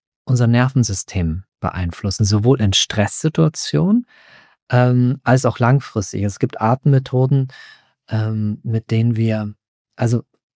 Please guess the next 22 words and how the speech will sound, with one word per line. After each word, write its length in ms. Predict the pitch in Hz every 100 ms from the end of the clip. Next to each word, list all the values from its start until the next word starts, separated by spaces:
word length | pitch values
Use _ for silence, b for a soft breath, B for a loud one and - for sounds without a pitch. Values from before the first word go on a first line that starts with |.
| _
we-, 180 | 127 127
wenn's 180 | 139 156
jetzt 180 | 156
nur 120 | 151 151
eine 220 | 202 202
Sache 260 | 151 123
gäbe, 280 | 98 73 71 - _ _ _ _ _
dann 100 | 131
würde 80 | 123
ich 80 | 113
sagen, 380 | 117 117 117 110 b b b _ _
ähm, 500 | 117 110 104 101 127 _ _
holt 200 | 135 127
euch 160 | 113
eine 120 | 117 -
Atem-App 540 | 110 - 185 - -
aufs 300 | - 107 -
Handy, 340 | 101 113 190 208 _ _ _ _ _ _ _
ähm, 540 | 113 110 110 110 104 101
stellt 360 | - - 107 127
die 100 | 139
auf 460 | 104 104 98 -